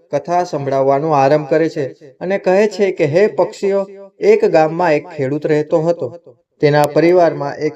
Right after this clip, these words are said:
પત્ની અને પુત્ર હતા. થોડા વર્ષો બાદ તે ખેડૂતની પત્નીનું મૃત્યુ થઈ જાય છે. જે સમયે તે ખેડૂતની પત્નીનું મૃત્યુ થયું હતું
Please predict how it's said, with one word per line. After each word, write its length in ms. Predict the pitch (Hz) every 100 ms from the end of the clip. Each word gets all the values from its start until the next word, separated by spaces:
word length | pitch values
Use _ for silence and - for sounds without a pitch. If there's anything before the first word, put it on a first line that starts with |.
| -
પત્ની 400 | 127 - 202 196 - -
અને 180 | 151 165
પુત્ર 460 | 160 190 - 165 120 - 135 -
હતા. 300 | 143 135 139 - 123 _ _ _ -
થોડા 200 | 156 151
વર્ષો 360 | 156 156 156 190
બાદ 200 | 175 151 - 170 - -
તે 120 | 262
ખેડૂતની 640 | 262 233 247 247 226 233
પત્નીનું 800 | 233 175 180 165 170 170 175 185
મૃત્યુ 440 | 151 147 170 160
થઈ 220 | 160 156 151
જાય 220 | 165 156
છે. 220 | 170 143 - 165 - 135
જે 120 | 131
સમયે 360 | 135 143 143
તે 180 | 139 147
ખેડૂતની 560 | 139 156 151 151 151 151
પત્નીનું 480 | 151 151 151 147 143
મૃત્યુ 380 | 143 147 170
થયું 480 | 165 - 147 170 165
હતું 300 | 180 170 -